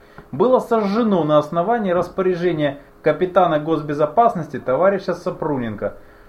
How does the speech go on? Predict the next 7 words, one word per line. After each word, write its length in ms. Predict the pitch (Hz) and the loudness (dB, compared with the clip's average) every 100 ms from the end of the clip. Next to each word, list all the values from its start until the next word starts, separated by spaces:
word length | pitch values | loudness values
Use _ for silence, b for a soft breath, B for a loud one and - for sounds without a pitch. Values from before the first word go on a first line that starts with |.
| B B - - | B B -20 -6
тысяча 260 | 226 196 185 | -2 0 0
девятьсот 440 | 190 185 190 185 | 0 0 0 2
сорокового 600 | 175 165 165 175 160 147 | 2 2 2 2 2 2
года, 300 | 156 247 196 | 2 2 4
октября 600 | 135 143 135 185 165 156 | 2 -2 -4 -4 -2 0
месяца, 460 | 139 226 226 190 190 | 0 -2 -4 -4 -4
двадцать 680 | 135 160 180 185 135 127 | 0 0 0 -6 -8 -10